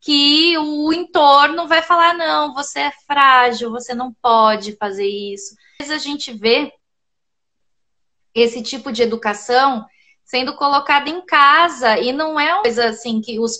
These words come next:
pais querem fazer por, sabe, maldade.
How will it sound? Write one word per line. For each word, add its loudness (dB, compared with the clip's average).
pais 0
querem 0
fazer -4
por, -2
sabe, -2
maldade. 2